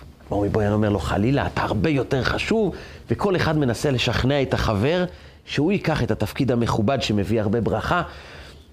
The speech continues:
והזמן מתארך, וכל אחד ממש משתדל שהשני יקבל את הכבוד. עד שהאדמו"ר מבלוז'וב, שהיה קרוב לגיל שמונים,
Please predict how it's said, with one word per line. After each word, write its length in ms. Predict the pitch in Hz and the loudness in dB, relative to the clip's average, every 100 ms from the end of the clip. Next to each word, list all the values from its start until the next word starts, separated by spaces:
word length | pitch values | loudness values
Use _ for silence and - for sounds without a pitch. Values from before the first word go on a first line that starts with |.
| - - - - | -20 -20 -8 -2
והזמן 400 | 98 101 107 120 | 0 2 2 2
מתארך, 480 | 127 101 90 80 98 | 2 2 2 0 -2
וכל 240 | 95 131 | 0 0
אחד 180 | 131 131 | 2 2
ממש 340 | 120 113 135 127 | 2 2 0 0
משתדל 380 | - 113 113 | 0 0 0
שהשני 500 | 110 110 - 120 160 | 0 -2 0 0 2
יקבל 340 | 160 - 101 110 | 0 2 2 2
את 120 | 107 | 0
הכבוד. 420 | 101 101 123 120 - - - - - - - - - - - - - - - - - - | -2 0 0 -2 -8 -20 -20 -20 -20 -20 -20 -20 -20 -20 -20 -20 -20 -20 -20 -20 -20 -6
עד 140 | 127 131 | -4 0
שהאדמו"ר 500 | - 113 104 117 120 | 0 2 2 2 2
מבלוז'וב, 540 | 110 113 117 107 92 | 2 2 2 0 0
שהיה 160 | 101 98 | 0 0
קרוב 260 | 107 104 | 0 0
לגיל 200 | 104 110 | 2 0
שמונים, 480 | 107 104 104 135 127 | 0 0 0 2 0